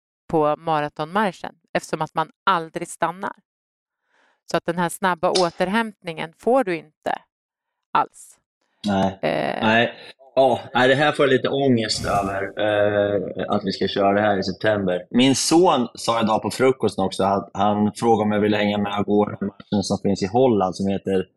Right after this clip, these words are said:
Speaker 2: Nijmarschen och sån här Nyhamn. Ja, det är så här fyra dagars marsch som man går som är ganska tuff tydligen, som militärer ofta går.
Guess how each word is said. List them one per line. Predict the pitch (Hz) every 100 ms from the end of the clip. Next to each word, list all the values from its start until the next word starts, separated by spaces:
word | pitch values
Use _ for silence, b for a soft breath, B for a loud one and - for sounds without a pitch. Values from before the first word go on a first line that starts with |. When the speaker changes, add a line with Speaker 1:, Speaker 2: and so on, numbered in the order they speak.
| _ _ _ -
Speaker 2:
Nijmarschen | 104 120 120 107 104 101 101 101 98 98 _ 101 95 92
och | 92
sån | 92
här | 92
Nyhamn. | 98 98 98 98 95 95 92 - -
Ja, | -
det | 104 104
är |
så | 95 98
här | 92 92 - -
fyra | 127 104 101
dagars | 101 98 98 -
marsch | 104 123 113 -
som | 101
man | 98 92
går | 92
som | 92 95 92
är | 90 85 _ B _ _
ganska | 104 92 98
tuff | 104 98 -
tydligen, | 101 92 90 87
som | 92 92 95
militärer | 95 98 110 104 95 92
ofta | 87 90
går. | 85 82